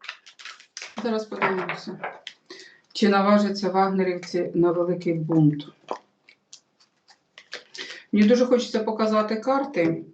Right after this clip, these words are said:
тому що вони наскільки красномовні. Хто розуміється, хто ні, дивіться, оце башта, розвал, оце управління, техніка, рух і, е, рух, рух. Дивіться, е, що карти кажуть.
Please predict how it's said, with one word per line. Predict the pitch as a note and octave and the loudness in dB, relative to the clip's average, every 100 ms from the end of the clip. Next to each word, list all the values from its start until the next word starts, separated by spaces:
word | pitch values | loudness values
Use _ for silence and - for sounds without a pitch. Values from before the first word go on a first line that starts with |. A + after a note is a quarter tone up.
| - | -10
тому | F#3 F#3+ | -6 -2
що | G#3+ | 2
вони | G3 G3 | 2 4
наскільки | G#3 - F#3+ F#3 | 0 0 0 0
красномовні. | F#3 F#3+ G#3 G#3 A#3 B3+ A3+ E3 D#3+ - _ | 0 0 2 6 6 6 4 0 -2 -8 _
Хто | _ C4 | _ 2
розуміється, | C4 A3+ A3+ A3+ A3 G#3 G3+ | 4 2 0 0 -2 -8 -12
хто | - G#3+ | -8 -2
ні, | A#3 D4 D4+ - | 0 0 -2 -12
дивіться, | - F#3 F3+ F3 - D#3+ - | -4 -2 -2 -6 -8 -10 -8
оце | F#3 - F#3 | -8 -4 -2
башта, | E3+ E3 - G#3 A3+ - - | 0 0 -2 -4 -4 -6 -4
розвал, | F#3+ G3 F#3+ F#3+ F#3+ F#3+ - _ _ - - | -2 -2 -2 2 2 2 -4 _ _ -16 -4
оце | F#3+ G#3 F#3+ | -2 0 2
управління, | F#3+ - - F3+ G3+ A3 F#3+ F3 | 2 2 0 0 2 4 4 0
техніка, | - G#3+ G#3+ G#3 F#3+ F3+ E3+ - | 0 2 2 2 -2 -2 -2 -2
рух | - G#3 B3 B3 - - - _ _ A3+ | 0 2 2 0 -10 -20 -20 _ _ 0
і, | G#3+ G#3 G3+ G3 | 4 4 2 0
е, | - - | -4 0
рух, | F#3 F#3 - - - - - F3 | 2 4 2 -4 -20 -20 -10 0
рух. | F#3+ G#3+ - - - - - - | 4 4 2 -8 -20 -20 -14 0
Дивіться, | A#3 F#3+ - D3+ - | 2 2 -2 -8 -4
е, | F#3+ F3 E3 E3 | 2 4 4 2
що | G#3 C4+ | -2 0
карти | A#3+ A#3+ A#3 | 0 0 -4
кажуть. | - E3+ D3+ D3 - | -4 -6 -6 -12 -16